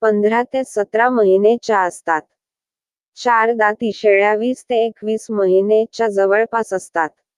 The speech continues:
सहा दाती शेळ्या या चोवीस ते तीस महिनेपर्यंतच्या असतात. शेळ्यांची खरेदी व वाहतूक व्यवस्था.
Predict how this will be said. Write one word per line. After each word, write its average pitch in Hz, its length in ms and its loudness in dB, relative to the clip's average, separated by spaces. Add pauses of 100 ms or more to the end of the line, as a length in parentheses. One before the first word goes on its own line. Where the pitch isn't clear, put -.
(260)
सहा 240 440 0
दाती 185 380 0
शेळ्या 214 400 2
या 220 260 0
चोवीस 226 500 -2
ते 190 80 4
तीस 214 380 -6
महिनेपर्यंतच्या 208 1300 0
असतात. 170 420 -4 (520)
शेळ्यांची 240 840 0
खरेदी 196 500 2
व 254 180 0
वाहतूक 208 540 -4
व्यवस्था. 170 640 -4